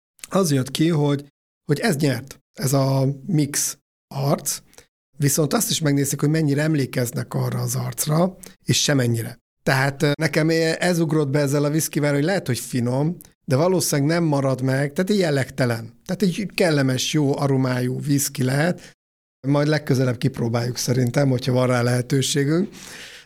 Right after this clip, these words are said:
De ugye a, a pont ezeknek a prémium termékeknek nem az a lényege, hogy finom legyen, hanem hogy legyen valami karaktere.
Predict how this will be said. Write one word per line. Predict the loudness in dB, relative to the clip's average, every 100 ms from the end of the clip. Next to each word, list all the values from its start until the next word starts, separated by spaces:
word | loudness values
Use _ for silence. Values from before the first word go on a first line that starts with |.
| _ _
De | -2 0 2
ugye | 2 2 0
a, | 0 0 0 0 -2
a |
pont | -2 0 0
ezeknek | 0 -2 -2 -2
a | -2
prémium | 0 2 2 0
termékeknek | 0 0 2 0 -2 -2 0
nem | 0
az | 0 0
a |
lényege, | 2 2 0 -2 -2 -4 -8 -16 -4
hogy | -2 -2
finom | -2 0 2 2
legyen, | 0 0 -2 -2 -4 _ _ _ _
hanem | 0 2
hogy | 4
legyen | 2 2 2
valami | 2 2 2
karaktere. | 0 0 -4 -8 -8 -10 -14